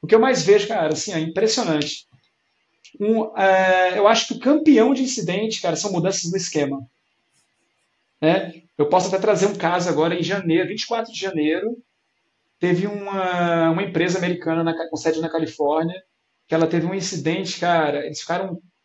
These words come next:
três dias fora, três dias fora, por causa de um, de uma migration que foi mal aplicada.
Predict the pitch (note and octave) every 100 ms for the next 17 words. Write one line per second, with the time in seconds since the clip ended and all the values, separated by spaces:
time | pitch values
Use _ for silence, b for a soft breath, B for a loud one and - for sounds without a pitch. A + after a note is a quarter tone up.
0 | _ _ _ _ E3+ _ - G#3 A3+ E3+
1 | F#3 F#3+ - D#3+ D3 D3 D3 D3 - -
2 | E3+ G#3 F3 G3+ - D3+ D3 D#3+ E3+ -
3 | _ _ _ _ _ - G3+ - D#3+ E3
4 | F#3 F3+ G#3 A3+ - _ _ _ _ D3
5 | G3+ A3+ A#3 A#3 - _ _ _ _ _
6 | _ D3+ A3 A3 G3 E3+ F3+ G3 - A#3
7 | A#3 E3+ G#3 F3+ F3 D3 G#3 F3+ D3+ C#3+